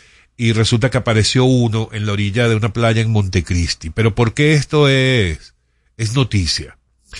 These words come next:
Es noticia porque, eh, históricamente se le ha dado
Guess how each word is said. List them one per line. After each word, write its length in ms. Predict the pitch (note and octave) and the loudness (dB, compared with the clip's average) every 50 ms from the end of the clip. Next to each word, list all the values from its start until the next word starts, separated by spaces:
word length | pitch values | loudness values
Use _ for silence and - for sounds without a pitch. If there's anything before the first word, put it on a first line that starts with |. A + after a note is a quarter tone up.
| - - - - _ _ | -20 -20 -20 -20 _ _
Es 260 | _ A#2+ B2+ B2 B2+ C#3 | _ 0 4 4 6 4
noticia 600 | E3+ - - E3 D#3+ C#3+ - - C#3 C3+ A#2 - | 4 2 2 2 4 4 4 4 2 2 0 0
porque, 680 | _ - D3 C#3+ B2 A2+ F#2 - A#2 A2+ A#2+ A2+ - - _ _ _ _ _ _ _ _ _ _ _ _ | _ 0 2 2 2 0 -2 -2 -4 -4 -2 -4 -6 -10 _ _ _ _ _ _ _ _ _ _ _ _
eh, 400 | A2+ A2 G#2+ G#2+ G#2+ G#2+ A2 - | -4 -2 0 0 0 0 0 -2
históricamente 1160 | B2 A2+ G2+ - - - C#3+ D3+ E3+ E3 - E3+ D3+ D3 C#3+ C3 A#2+ G#2 F#2+ - A2+ A2 - - | -2 -4 -4 -4 -4 -2 0 0 0 0 -2 -2 0 0 0 0 -2 -2 -4 -4 -4 -4 -4 -6
se 240 | - - - A2 G#2+ | -8 -4 -2 -2 0
le 160 | G#2 G#2 G#2+ | 0 0 0
ha 100 | A2+ B2 | 2 2
dado 560 | C3 B2+ A#2+ G#2+ G2+ F#2+ F#2+ F#2+ F#2 F2+ - | 2 2 2 2 0 0 -2 -2 -4 -6 -10